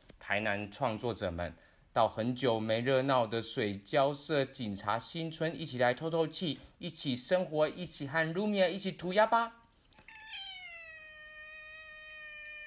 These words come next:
我们还有神秘的小嘉宾不认输跟小天才，他们也会一起去哦。欢迎各位有空的朋友们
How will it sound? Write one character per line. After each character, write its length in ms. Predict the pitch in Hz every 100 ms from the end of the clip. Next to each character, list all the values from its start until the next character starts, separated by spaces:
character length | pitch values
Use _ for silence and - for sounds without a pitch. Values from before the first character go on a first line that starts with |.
| 605 622 640 640 640 640 622 622 605 587 571 _ _ _ _ -
我 80 | 107
们 100 | 110
还 200 | 117 143
有 440 | 151 143 139 147
神 240 | 151 -
秘 200 | 156 185
的 100 | 170
小 180 | 165 143
嘉 220 | 127 170
宾 260 | 170 185 185
不 140 | -
认 220 | 170 190 185
输 200 | - 190
跟 220 | 190 190
小 180 | 175 143
天 220 | 180 196
才， 260 | 185 147
他 140 | 147 180
们 180 | 196 165
也 80 |
会 200 | 151 180
一 80 | 190
起 180 | 165 165
去 240 | - 202
哦。 340 | 196 196 202 196 - -
欢 120 | 170
迎 160 | 170 165
各 120 | 180
位 120 | 180
有 140 | 151
空 300 | 139 190 185
的 160 | 165 147
朋 200 | - 165
友 140 | 196
们 300 | 175 165 113